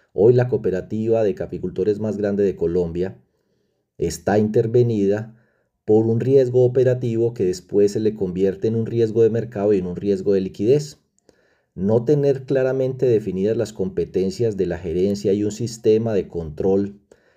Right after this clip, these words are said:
metas y gestión lleva a que esta organización cree una empresa en los Estados Unidos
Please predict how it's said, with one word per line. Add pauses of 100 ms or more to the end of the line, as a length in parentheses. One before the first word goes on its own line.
(220)
metas
y
gestión (580)
lleva
a
que
esta
organización
cree
una
empresa
en
los
Estados
Unidos